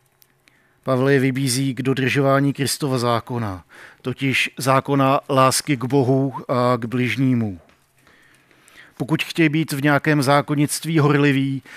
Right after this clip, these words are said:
tak ať je to to Kristovo zákonnictví, láska k Bohu a láska k bližnímu, která se projeví v těch praktických věcech, že když vidíme někoho padat, tak, tak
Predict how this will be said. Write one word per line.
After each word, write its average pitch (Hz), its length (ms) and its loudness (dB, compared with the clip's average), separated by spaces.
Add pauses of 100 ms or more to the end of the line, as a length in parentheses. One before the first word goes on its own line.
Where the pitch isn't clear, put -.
(140)
tak - 220 -6
ať - 140 -6
je 139 80 0
to 151 140 -4
to 147 140 -4
Kristovo 139 440 -4
zákonnictví, 127 760 -2
láska 120 380 -4
k 120 80 -8
Bohu 131 380 -2
a 127 60 -4
láska 127 340 -4
k 120 60 -8
bližnímu, 127 640 -2 (380)
která 143 300 2
se 165 180 0
projeví 147 400 0
v - 60 -8
těch 139 180 -6
praktických 131 640 -6
věcech, 117 460 -4 (580)
že 117 140 -6
když 131 220 -4
vidíme 139 360 -2
někoho 139 380 0
padat, 123 640 -4 (1200)
tak, - 260 -16 (1600)
tak 131 200 -4